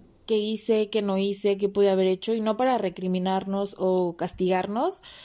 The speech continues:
sino más bien como para entender eso, anotarlo mentalmente <laughs> o en tu máquina de escribir im-,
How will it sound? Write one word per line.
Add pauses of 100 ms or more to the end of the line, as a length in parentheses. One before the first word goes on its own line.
(100)
sino
más
bien
como
para
entender
eso, (520)
anotarlo
mentalmente
<laughs>
o
en
tu
máquina
de
escribir
im-,